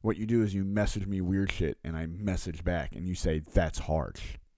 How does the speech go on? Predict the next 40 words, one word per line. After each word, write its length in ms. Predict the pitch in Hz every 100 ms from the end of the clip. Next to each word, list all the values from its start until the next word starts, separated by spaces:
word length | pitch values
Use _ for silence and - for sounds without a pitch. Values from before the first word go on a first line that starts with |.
| _ _
or 180 | 87 78
'hard.'" 520 | - 90 87 69 69 -
And 80 | 82
I'm 80 |
like, 240 | 76 67 - - _ - - - - - _ 135
no, 240 | 143 104
it's, 220 | 101 -
do 100 | -
you 60 | 113
want 120 | 101
me 40 | 90
to 60 |
lie? 300 | 87 113 131
<laughs> 40 | -
Right? 200 | 113 139
Like, 200 | 131 107 - - - -
like, 280 | 104 107 101 -
uh, 260 | 98 95 85 98
yesterday 320 | 120 - 104
someone 220 | 107 95
messaged 280 | 92 85 87
me 140 | 87
and, 120 | 82 -
and 300 | 92 92 60 90
they 100 | 82
were 80 |
like, 240 | 80 90 131
"Yeah, 140 | 120
but 100 | 110
I'm 80 | 101
doing 200 | 110 101
this, 200 | 110 90
so 100 | 95
it's 140 | 87
awesome." 480 | 90 104 - 85 67 - - -
I'm 120 | 95
like, 160 | 101 - - _ _ _ _ _ _ _ _ - - - - - _ _ _ _ _ _ -
"Yeah, 400 | 117 160 180 147 120
is 200 | 120 170
it?" 160 | -